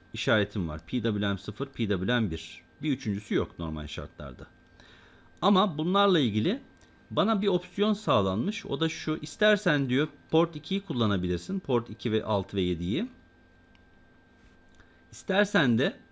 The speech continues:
port üç dört ve port üç üçü kullanabilirsin diyor. Yani bunları mantıken, e, seçiyoruz. Yani bunların dördünü birden kullanmak söz konusu değil. Yine bir diğer nokta P W M işaretini üretme ile ilgili.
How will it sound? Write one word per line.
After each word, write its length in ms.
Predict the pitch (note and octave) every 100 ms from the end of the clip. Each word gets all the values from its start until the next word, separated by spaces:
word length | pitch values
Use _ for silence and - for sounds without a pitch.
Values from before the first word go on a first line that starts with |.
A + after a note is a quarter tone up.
| - - - -
port 280 | - F#3+ F#3+
üç 240 | G3 -
dört 220 | D#3 C#3+ G3+
ve 60 |
port 300 | F#3+ F3+ F#3 -
üç 140 | E3+
üçü 160 | D3+ -
kullanabilirsin 960 | - A2 G2+ F#2+ F#2 G2 F#2 - F#3+ D3+
diyor. 240 | A#2 E2 A2
Yani 280 | A#2 A2+ C#3
bunları 420 | D#3 C3+ C3 - - - - - - -
mantıken, 720 | D3 D3 - A2+ C#3+ D#3 E3 F3 -
e, 320 | A2 G#2+ G#2+
seçiyoruz. 880 | - C#3+ - E3+ A2 D2+ - - - -
Yani 280 | A2+ G2+ G2+
bunların 340 | A2+ A2+ A2 -
dördünü 400 | A#2+ B2 A2 G#2+
birden 320 | G2+ G#2 D3+ G3 - - -
kullanmak 520 | B2 A2+ A2 A#2+ E3
söz 260 | - A#2+ -
konusu 360 | G#2 A2 F3 B2+
değil. 180 | D#2+ - - _ _ - _ _ - - - - - - - -
Yine 240 | G3 G3+
bir 120 | G3
diğer 280 | F#3+ D#3+ C3
nokta 460 | B2 - F#3 A3 - - - - -
P 140 | D#3
W 300 | D#3 D3+ D3+
M 40 | C#3
işaretini 460 | - B2 A#2 A#2+
üretme 320 | B2 A#2 B2
ile 160 | A#2 G#2
ilgili. 380 | F#2 F#2+ D3